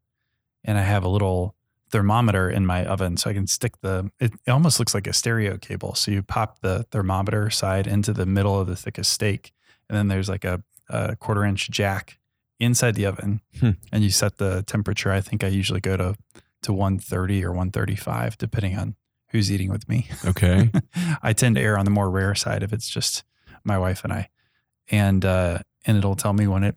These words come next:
Speaker 1: when it hits that temperature. So I pull it out and then sit 'em on a plate, let 'em rest, maybe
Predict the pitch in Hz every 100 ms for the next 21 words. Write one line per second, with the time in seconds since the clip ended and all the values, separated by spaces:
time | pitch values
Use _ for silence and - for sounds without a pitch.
0 | _ - 110 107 110 107 123 131 113 104
1 | 95 101 92 104 110 131 - _ 113 98
2 | 92 95 - _ _ _ - 127 123 117
3 | 139 - 117 110 104 117 - - - _
4 | _ _ _ _ 110 104